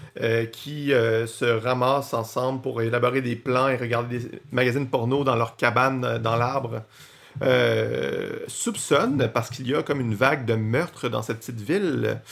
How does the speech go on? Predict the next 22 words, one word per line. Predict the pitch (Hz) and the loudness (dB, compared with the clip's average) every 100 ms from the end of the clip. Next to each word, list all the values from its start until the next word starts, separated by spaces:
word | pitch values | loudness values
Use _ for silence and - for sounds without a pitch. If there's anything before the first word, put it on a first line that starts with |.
| - - - - | -18 -18 -18 -8
On | 113 | -4
est | |
dans | 107 | -2
la, | 101 107 110 | -2 -4 -4
on | 113 | -2
est, | 117 131 | -2 0
on | 123 | 0
est | 139 | 2
dans | 131 | 2
le | |
très | 123 160 | 2 0
Stephen | 160 160 151 147 135 | 2 0 2 0 0
Kingesque | 135 123 156 - | -2 -2 -2 -4
aussi | 127 110 185 | -8 -6 -6
dans | 170 117 | -4 -4
ce | 113 | -6
film-là. | - 113 139 190 _ _ _ _ _ _ - - | -4 -4 -4 -8 _ _ _ _ _ _ -12 -2
Que | - 160 | 2 2
ce | 160 | 2
serait | 135 - 185 | 0 0 0
en | 185 | 0
fait, | - 196 | 2 0